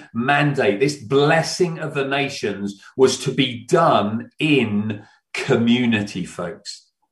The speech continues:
Local churches were to be planted. And these churches, these kingdom communities would go viral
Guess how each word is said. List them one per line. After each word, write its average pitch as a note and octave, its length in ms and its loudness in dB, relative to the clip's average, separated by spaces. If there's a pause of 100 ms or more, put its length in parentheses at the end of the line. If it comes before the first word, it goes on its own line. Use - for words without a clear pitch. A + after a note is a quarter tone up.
(240)
Local E3+ 1040 6 (220)
churches - 1000 0 (260)
were A2 280 4
to A#2+ 140 2
be G#2+ 600 0 (200)
planted. G2 840 -2 (1040)
And G#2 260 0
these G3 880 4 (280)
churches, D3 800 -2
these D#3 280 2
kingdom F#3 680 2
communities A2 1000 -4 (260)
would A2+ 320 0
go A2+ 540 2
viral G#2 1040 2